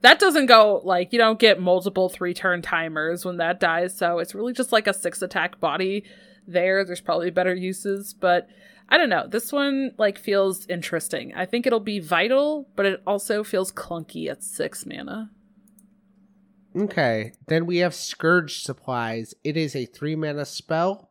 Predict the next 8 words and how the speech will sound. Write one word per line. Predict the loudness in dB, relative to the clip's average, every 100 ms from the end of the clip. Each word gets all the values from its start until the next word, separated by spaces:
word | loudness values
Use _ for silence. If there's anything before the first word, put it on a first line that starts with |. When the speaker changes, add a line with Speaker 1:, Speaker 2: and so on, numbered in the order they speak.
| _ _ _ _ -6
Speaker 2:
Draw | 4 6 6
three | 4 0 -2
cards. | -2 0 2 2 0 -6 -18 -20
Choose | -16 -10 -6 -6 -6
one | -6 -6 -8
to | -10 -8
discard. | -8 -8 -8 -6 -4 -6 -10 -18 _ _ _ _ _ _ _
Um, | 6 8 6